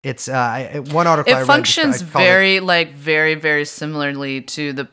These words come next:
Speaker 2: the private prison industry.
Speaker 1: I, I, I mean, it's, it's almost a one-for-one analogy,
Speaker 2: Yeah,
Speaker 1: right?
Speaker 2: absolutely.
Speaker 1: Like,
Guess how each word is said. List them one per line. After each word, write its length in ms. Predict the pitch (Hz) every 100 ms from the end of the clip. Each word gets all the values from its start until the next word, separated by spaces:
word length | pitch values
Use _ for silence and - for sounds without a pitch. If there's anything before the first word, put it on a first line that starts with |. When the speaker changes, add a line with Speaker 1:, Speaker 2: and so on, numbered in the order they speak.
| -
Speaker 2:
the 200 | 151 135
private 480 | - 156 143 135
prison 360 | - 135 127 123
industry. 640 | 123 123 - - - - - _ _ _ _ _ 170
Speaker 1:
I, 320 | 180 175 170
I, 80 | 190
I 20 |
mean, 240 | 202 202 185
it's, 240 | 180 - -
it's 200 | 175 -
almost 380 | 185 196 196 190
a 60 |
one-for-one 640 | 147 139 143 - 131 123 117
analogy, 500 | 110 104 104 101 -
Speaker 2:
Yeah, 340 | 151 135 135 147
Speaker 1:
right? 140 | 117
Speaker 2:
absolutely. 340 | 120 135 131
Speaker 1:
Like, 300 | 139 131 -